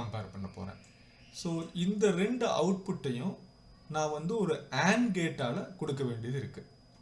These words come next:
இந்த and கேட் கொடுக்கறதுக்கு முன்னாடி இந்த கன்வெர்ட் அப்படிங்கிற பிளாக், commonly யூஸ்ட்ல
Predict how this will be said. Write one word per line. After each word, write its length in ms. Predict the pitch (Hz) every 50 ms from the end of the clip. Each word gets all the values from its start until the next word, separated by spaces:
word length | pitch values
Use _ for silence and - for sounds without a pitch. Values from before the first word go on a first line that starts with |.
| - - - - - - - - - - - - - - - - - - - - - - - - - - - - - - - - - - - 170
இந்த 120 | 165 - 160 - - - 151 175
and 140 | 208 240 247 233 208
கேட் 220 | 220 208 202 185 180 170 -
கொடுக்கறதுக்கு 400 | 165 156 151 165 151 139 - 135 131
முன்னாடி 400 | 123 120 120 117 113 117 143 196 247 - - - - - 156
இந்த 140 | 143 143 139 - - -
கன்வெர்ட் 560 | 160 165 190 208 208 202 214 202 165 139 - - - - 151
அப்படிங்கிற 400 | 143 139 156 156 151 147 147 139 127 127
பிளாக், 300 | 127 127 131 127 131 - - - - - -
commonly 420 | 147 143 151 160 170 165 165 156 151 151
யூஸ்ட்ல 300 | 139 131 131 - - 147